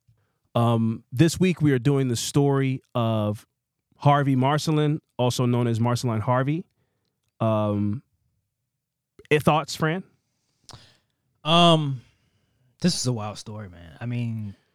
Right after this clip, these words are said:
Speaker 1: For sure.
Speaker 2: um, like you said in the, in the disclaimer, the picture you sent me was, was wild, man. I was, I, I was like, "What now? Who, what is this? Who is this person? And, like, what's going on?" They do research, and it's like,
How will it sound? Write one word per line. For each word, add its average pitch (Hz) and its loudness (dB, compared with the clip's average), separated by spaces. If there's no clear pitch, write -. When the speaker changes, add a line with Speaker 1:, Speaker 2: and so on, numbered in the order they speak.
Speaker 1:
For - 0
sure. - -8
Speaker 2:
um, 101 -6
like 131 -2
you 131 -2
said 123 -2
in 113 -6
the, 95 -10
in 107 -8
the 98 -12
disclaimer, 104 -10
the 95 -16
picture 139 2
you 117 0
sent 104 -4
me 87 -10
was, 85 -14
was 104 -20
wild, 95 -12
man. - -20
I 104 -8
was, 101 -10
I, 95 -16
I 113 -4
was 92 -10
like, 67 -20
"What 202 -6
now? 139 0
Who, 277 -4
what 269 -6
is 320 -2
this? 320 -6
Who 277 -2
is 339 -4
this 339 -8
person? 349 -6
And, 110 -4
like, 113 -8
what's 247 -8
going 320 -8
on?" 339 -8
They 147 -4
do 139 -2
research, 143 0
and 107 -6
it's 98 -8
like, 92 -10